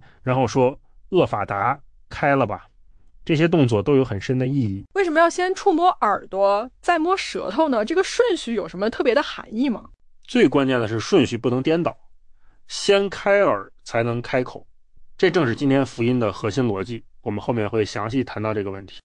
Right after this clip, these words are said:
Speaker 2: 所以天主的个别触摸，首先体现在把人带到单独的环境中，然后通过具体的动作来施行治愈，对吗？
Speaker 1: 没错，这种个别性和私密性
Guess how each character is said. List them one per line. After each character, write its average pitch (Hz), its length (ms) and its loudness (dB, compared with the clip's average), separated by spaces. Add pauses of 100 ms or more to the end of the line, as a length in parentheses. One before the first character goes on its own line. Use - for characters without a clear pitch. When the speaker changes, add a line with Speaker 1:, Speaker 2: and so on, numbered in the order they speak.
(180)
Speaker 2:
所 262 320 2
以 254 280 2
天 339 340 2
主 202 160 -4
的 175 140 -2
个 311 320 4
别 180 240 -8
触 - 280 -4
摸， 175 520 -4
首 196 200 -4
先 294 220 0
体 - 180 -8
现 220 200 -2
在 220 160 2
把 180 180 -2
人 170 240 -8
带 247 160 0
到 214 160 2
单 285 320 0
独 185 140 -6
的 202 100 -4
环 170 320 -8
境 220 220 0
中， 185 320 -4 (320)
然 202 120 -2
后 277 140 2
通 320 180 -2
过 320 140 2
具 381 180 0
体 - 140 -6
的 - 140 -10
动 285 340 0
作 190 220 -2
来 165 160 -6
施 196 200 -10
行 160 200 -14
治 170 260 -8
愈， - 180 -14 (120)
对 196 100 -8
吗？ 165 180 -12 (760)
Speaker 1:
没 101 180 -2
错， 107 340 -2 (600)
这 196 120 4
种 107 200 2
个 165 260 2
别 104 180 -4
性 113 300 -4
和 110 220 -4
私 - 260 0
密 160 180 4
性 107 380 -6